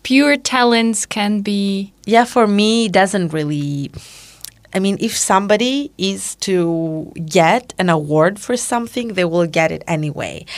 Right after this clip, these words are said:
Speaker 2: And I don't think, because creating a film needs a lot of work. We've, we've seen blockbusters taking years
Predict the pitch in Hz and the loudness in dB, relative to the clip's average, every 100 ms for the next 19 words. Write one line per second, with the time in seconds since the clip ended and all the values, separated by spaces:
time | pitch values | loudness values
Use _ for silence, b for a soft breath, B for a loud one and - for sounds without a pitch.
0 | B 202 202 190 214 269 - 240 247 254 | B 2 2 4 2 0 -4 -2 -2 -4
1 | - _ 180 190 190 220 - - _ _ | -12 _ -6 0 2 2 -2 -14 _ _
2 | - - 180 175 214 277 262 - 220 185 | -12 -2 2 2 2 -2 -4 -4 -2 0
3 | 147 147 - _ _ _ 180 180 175 170 | -2 -6 -12 _ _ _ -4 0 0 -2
4 | - - - - 175 165 170 156 - 160 | -6 -12 -10 -2 2 4 2 2 -4 2
5 | 202 196 147 - 160 160 - - 170 156 | 4 2 -2 -10 -8 -8 -10 -6 -6 -4
6 | - 175 175 190 - 151 147 147 165 170 | -2 -2 -2 -6 -8 -2 -2 0 0 0
7 | 170 202 202 - 175 190 180 170 _ _ | -2 -6 -6 -6 -6 -4 -6 -6 _ _
8 | _ - 147 190 214 156 156 - - | _ -10 -2 2 2 2 -4 -14 -16